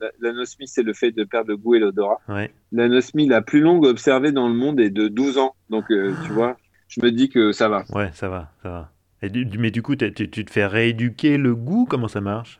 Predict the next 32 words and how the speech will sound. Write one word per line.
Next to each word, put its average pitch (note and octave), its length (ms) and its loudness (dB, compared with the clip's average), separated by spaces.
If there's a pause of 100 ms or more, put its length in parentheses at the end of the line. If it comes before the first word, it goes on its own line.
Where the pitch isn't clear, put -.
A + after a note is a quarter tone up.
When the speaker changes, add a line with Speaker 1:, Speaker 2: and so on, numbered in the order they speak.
(160)
Speaker 1:
Euh, A#2+ 200 2
en C3+ 160 2
fait, F3+ 340 0
euh, A#2+ 500 4
j'ai A2 120 -8
une A#2 100 -8
copine C3 320 -4
qui C3+ 100 0
est A#2+ 60 4
neuro A#2 300 0
qui - 140 -12
m'avait G#2+ 260 -2
expliqué. - 460 -2
Elle A#2 100 0
m'avait G#2+ 180 0
dit, B2+ 260 0
euh, « A#2 260 4
Si, - 300 -12
ce - 80 -12
que D3+ 80 4
tu D3 160 -4
peux D3 120 2
faire, D#3 200 0
c'est B2 220 0
tous D#3+ 220 0
les D3+ 120 4
matins C3+ 440 0
répéter B2 440 2
la A2+ 120 2
même A2+ 180 -2
séquence A#2+ 520 -4
de, F#2+ 360 2